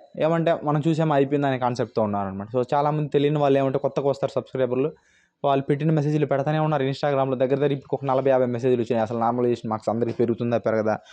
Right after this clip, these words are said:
అసలు బోనస్ మార్క్స్ అంటే ఏంది, ను-, ఆ, నువ్వు నీ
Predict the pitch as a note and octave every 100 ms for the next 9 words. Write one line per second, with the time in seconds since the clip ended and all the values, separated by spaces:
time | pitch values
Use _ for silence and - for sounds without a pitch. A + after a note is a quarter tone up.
0 | - - A#2 B2 B2 C3+ C3 B2+ A#2 A#2+
1 | A#2 A#2 A#2+ A#2 A#2 - - - B2 B2
2 | C3+ D3 C#3